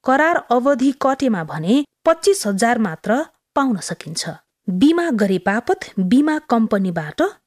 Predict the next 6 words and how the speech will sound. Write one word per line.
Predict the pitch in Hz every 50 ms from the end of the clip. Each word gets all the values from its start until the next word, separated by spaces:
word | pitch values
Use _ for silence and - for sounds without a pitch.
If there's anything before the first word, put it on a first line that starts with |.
| _ -
चौध | - 262 262 285 302 277
लाख | 320 330 311 302 294 - -
रुपियाँ | 269 254 - 247 247 240 220 220 -
पाउने | 208 202 196 202 202 196
व्यवस्था | 165 160 - 190 190 180 165 147 - - - 147
छ। | - -